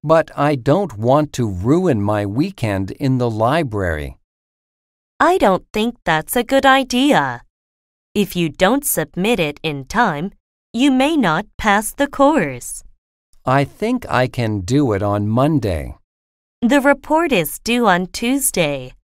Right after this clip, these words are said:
Speaker 2: I'm afraid you won't be able to finish it in one day.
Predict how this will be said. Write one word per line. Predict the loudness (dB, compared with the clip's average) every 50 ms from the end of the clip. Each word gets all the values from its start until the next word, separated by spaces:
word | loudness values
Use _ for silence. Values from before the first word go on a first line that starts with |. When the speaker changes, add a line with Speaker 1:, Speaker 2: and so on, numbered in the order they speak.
| -20 -20 -20 -20 -20 _ -2
Speaker 2:
I'm | 0 0 2 2 0
afraid | -2 -4 -4 -2 -2 -2 -2 -2 -6 -8 _
you | -2 0 0 2
won't | 4 4 2 2 0 -4 -8
be | -4 -2 0
able | 0 0 0 -2 -4 -2
to | -4 -8 -8
finish | -4 -4 -2 0 0 -2 -2 -4 -4 -4
it | -4 -6 -6 -8 -8 _
in | 0 0 0 2 2
one | 2 2 2 0 0
day. | 2 2 2 4 2 0 0 -4 -6 -12 -16